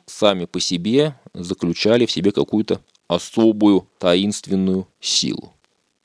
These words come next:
На это ничто не указывает в Священном Писании, и так не учил никто из отцов церкви. Пространный катехизис, обобщая фактически святоотеческое мнение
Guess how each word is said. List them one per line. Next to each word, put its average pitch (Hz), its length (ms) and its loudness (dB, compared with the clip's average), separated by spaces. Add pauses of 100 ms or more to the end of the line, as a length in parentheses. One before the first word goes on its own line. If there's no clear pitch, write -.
(680)
На 110 200 0
это 147 480 2
ничто 127 480 0
не 101 100 0
указывает 87 560 0
в - 40 -12
Священном 90 520 -4
Писании, 87 840 -6 (320)
и 98 140 -6
так - 580 -2
не 104 300 0
учил 101 600 -4
никто 101 580 -4
из 90 420 -4
отцов - 640 -4
церкви. - 520 -8 (1120)
Пространный 175 540 2
катехизис, 151 680 -4 (360)
обобщая 104 760 0
фактически - 720 -8
святоотеческое - 840 -4
мнение 143 560 -2